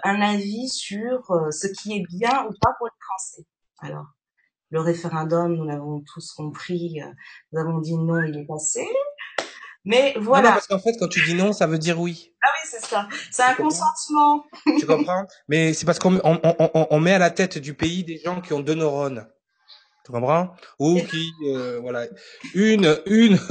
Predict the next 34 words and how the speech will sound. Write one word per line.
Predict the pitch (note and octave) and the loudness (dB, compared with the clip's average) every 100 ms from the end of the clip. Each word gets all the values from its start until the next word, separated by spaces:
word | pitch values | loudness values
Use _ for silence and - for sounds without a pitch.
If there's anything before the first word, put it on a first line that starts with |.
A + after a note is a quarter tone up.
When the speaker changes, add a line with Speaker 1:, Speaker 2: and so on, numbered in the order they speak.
| G3+ | 2
Speaker 2:
une | A3+ A3+ | 4 4
pour | G3+ | 2
dire, | F3 G3 D#3+ | 0 0 0
en | D#3 | 0
fait, | A#3 A#3+ - - | 2 0 -2 -6
ils | D3 | -2
ont | D#3+ | 0
une | G#3+ A3 G#3+ | 2 4 6
neurone | G3+ F#3 G3 | 6 6 6
pour | F#3+ E3 | 4 2
respirer | D#3 - D#3+ D#3+ G3 C4 - - - | 0 0 2 4 4 0 -8 -20 -2
et | D3 | 4
l'autre, | E3 G#3+ G#3+ | 6 6 4
c'est | F#3+ | 0
pour | F3+ D#3 | 0 0
voter | D#3+ F3 G3 | 0 2 2
les | F3+ | 4
lois | E3+ E3 | 4 4
de | |
leur | D#3+ D3+ | 2 2
maître. | D3+ C#3+ - - _ | 0 -2 -8 -20 _
Voilà, | F3+ G3 | 2 4
c'est | F3+ G#3+ | 4 -2
tout. | A3 F#3+ | -4 -4
Cherche | - F#3+ F#3+ | -6 -4 -6
pas. | F3+ C#3+ - _ - - | -6 -8 -10 _ -16 -8
Après, | E3 D#3+ G3+ | -6 -2 -2
le | F#3+ | 0
reste, | F3+ F#3+ F#3+ - _ _ - - - | 0 0 -6 -12 _ _ -20 -20 -4
on | F#3 | 0
oublie. | G3+ F#3+ F3 F#3+ G3 G3 G3 - - - _ | 0 -2 -2 -2 -2 -6 -12 -20 -20 -20 _
Voilà. | D3+ D#3+ C#3 - _ _ | 2 4 2 -2 _ _
Et | - | -8
je, | D3+ | -6